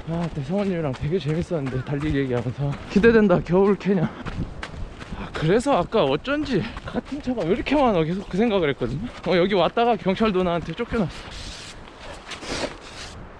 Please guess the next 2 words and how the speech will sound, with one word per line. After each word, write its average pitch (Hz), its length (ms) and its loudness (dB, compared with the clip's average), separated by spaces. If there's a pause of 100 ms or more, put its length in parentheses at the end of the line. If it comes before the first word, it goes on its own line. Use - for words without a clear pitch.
(1700)
천연 277 340 6
홍보? 214 320 4